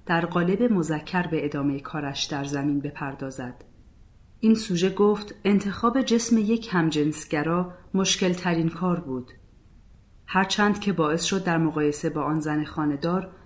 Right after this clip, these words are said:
امنیت مالی و رفاه بیشتری داشته باشد. راهنمایان انتخاب جسم بعدی را به ما تحمیل نمی کنند، ضمن اینکه می دانند کدام انتخاب‌ها ما را در زندگی با امتحانات بیشتری مواجه می کنند.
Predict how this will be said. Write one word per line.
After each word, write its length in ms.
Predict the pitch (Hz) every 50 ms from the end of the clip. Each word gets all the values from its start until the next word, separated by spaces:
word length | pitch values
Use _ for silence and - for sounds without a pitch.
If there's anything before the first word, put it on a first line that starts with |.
| - - - 185
امنیت 500 | 190 190 190 190 190 208 233 226 - 277
مالی 460 | 240 220 190 175 160 156 156 175 185
و 60 | 190
رفاه 540 | 175 165 147 156 156 - - 170 160 180 202
بیشتری 460 | 180 170 170 - - - 190 185 165
داشته 340 | 131 135 127 - - - 127
باشد. 400 | 127 123 123 - - 123 123 - - - - - - - - - - - - - - - - - - - - - - -
راهنمایان 960 | 185 185 180 180 156 180 185 175 175 175 170 175 170 185 190 202 220 214 214 - - - - - -
انتخاب 640 | 220 226 214 202 208 214 220 202 - 247 254 254 285
جسم 440 | 269 - 202 185 180 - - 180 165
بعدی 400 | 160 165 147 151 165 160 - 180
را 160 | 180 202 202
به 120 | 175 175 151
ما 160 | 160 156 175
تحمیل 540 | 170 - 185 156 - - 160 165 170 175 180
نمی 280 | 190 180 170 147 165
کنند، 500 | - 147 135 135 127 127 127 123 123 - - - - - - - - - - - - - - - - - -
ضمن 260 | 170 196 214 214 214
اینکه 400 | 220 214 202 214 202 202 - 208
می 140 | 202 202 196
دانند 440 | 175 190 190 190 190 190 190 185 185 - - - - - - -
کدام 340 | - 220 - 233 247 240
انتخاب‌ها 720 | 208 170 175 170 - 170 - - 156 151 151 - - 185 185
ما 160 | 185 190 190
را 100 | 196 202
در 200 | 185 180 165 160
زندگی 540 | 151 151 160 151 151 143 147 - - 175 180
با 160 | 180 180 -
امتحانات 800 | - 170 170 160 - 170 160 147 175 170 165 175 196 - - 247
بیشتری 580 | - 180 175 170 - - - 196 190 185 160
مواجه 500 | 156 151 143 143 139 131 - 143 135 139
می 100 | 147 147
کنند. 560 | - - - 143 139 139 135 135 135 - -